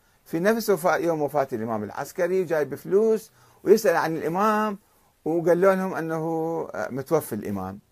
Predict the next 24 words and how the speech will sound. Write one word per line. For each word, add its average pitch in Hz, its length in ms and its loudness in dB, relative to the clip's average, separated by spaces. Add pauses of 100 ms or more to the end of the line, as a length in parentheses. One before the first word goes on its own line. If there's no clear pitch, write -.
وجعفر 156 640 -2
طالبهم 151 560 -2
أن 120 160 -6
يجيبوا 139 300 -8
الأموال 117 360 -4
إليه، 185 440 2 (460)
وابن 220 500 4
الإمام 139 480 2
العسكري 110 640 -2
المهدي 160 680 -4 (400)
قاعد 143 260 4
بالبيت 175 400 2
ودز 156 260 -2
عليهم 175 440 0
وقال 156 160 0
لهم: 143 80 2
"تعالوا 143 380 -4
جيبوا 123 180 -6
فلوس 120 240 -12
إلي، 101 220 -6
يعطوني 87 340 -10
إياها". 87 260 -14 (640)
يعني 117 160 -8
هذا 156 400 -4